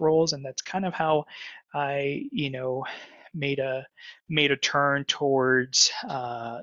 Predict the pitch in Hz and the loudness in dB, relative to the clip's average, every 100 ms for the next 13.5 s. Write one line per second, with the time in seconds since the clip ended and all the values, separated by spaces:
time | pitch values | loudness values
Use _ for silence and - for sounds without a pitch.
0 | - 139 120 120 143 139 131 - 131 127 | -10 -6 -6 -2 0 2 2 2 0 -2
1 | 113 107 107 101 - 160 156 143 - 135 | -10 -14 -12 -2 -2 0 -2 -2 -4 -8
2 | 123 107 - 147 147 147 139 139 139 139 | -12 -18 -4 0 0 -2 -4 -8 -6 -4
3 | 139 139 135 131 135 - - - - _ | -4 -6 -12 -14 -16 -20 -20 -20 -20 _
4 | _ _ 139 131 123 123 123 123 127 127 | _ _ -4 -4 -4 -8 -6 -4 -4 -8
5 | 131 131 - 143 165 190 - 170 233 240 | -12 -8 -6 -6 -8 -6 -4 -2 -2 -4
6 | 160 147 139 143 143 151 143 143 - _ | -6 -6 -6 -4 -2 2 4 4 0 _
7 | - - - 160 160 165 160 151 147 - | -20 -20 -4 2 6 4 4 2 4 4
8 | - 151 156 160 151 143 170 - 131 123 | 6 4 4 4 2 2 -2 0 -4 -4
9 | 135 - 156 135 120 - - - _ - | -10 -8 -4 -2 -4 -8 -20 -20 _ 2
10 | 185 180 - 143 135 135 170 - 156 - | 4 4 4 2 2 -4 -4 -2 2 4
11 | 135 127 127 - 127 120 127 - 127 120 | 4 2 0 -6 -10 -6 2 2 0 -8
12 | 120 120 117 117 120 175 123 117 127 123 | -12 -10 -8 -8 -10 -10 -10 -12 -10 -8
13 | 123 123 - 120 117 | -4 -6 -4 -6 -6